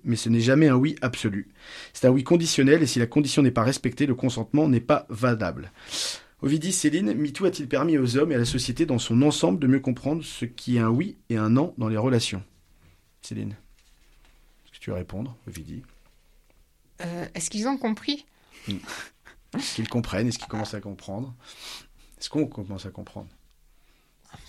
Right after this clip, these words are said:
Speaker 2: Je suis désolée, mais je crois pas.
Speaker 1: Euh, ne sois
Speaker 2: Ils
Speaker 1: pas
Speaker 2: ont,
Speaker 1: désolée.
Speaker 2: ils ont entendu, mais, euh, est-ce qu'ils ont compris ?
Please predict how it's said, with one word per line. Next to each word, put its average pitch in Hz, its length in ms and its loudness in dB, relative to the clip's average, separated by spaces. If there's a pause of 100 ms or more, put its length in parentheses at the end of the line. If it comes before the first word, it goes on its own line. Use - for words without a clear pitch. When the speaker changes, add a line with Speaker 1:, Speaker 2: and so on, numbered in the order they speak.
(680)
Speaker 2:
Je - 60 -20
suis 175 140 -8
désolée, 196 420 -2
mais 165 240 -2
je 156 120 -8
crois 180 220 -8
pas. 202 180 0 (680)
Speaker 1:
Euh, 110 100 -4
ne 117 60 2
sois 220 160 4
Speaker 2:
Ils 202 60 6
Speaker 1:
pas 226 100 8
Speaker 2:
ont, 226 100 6
Speaker 1:
désolée. 123 260 2 (120)
Speaker 2:
ils 226 220 4
ont 220 100 4
entendu, 233 500 6
mais, 190 340 4
euh, 185 320 2
est-ce 170 140 -2
qu'ils 214 180 0
ont 214 100 2
compris ? 233 520 -2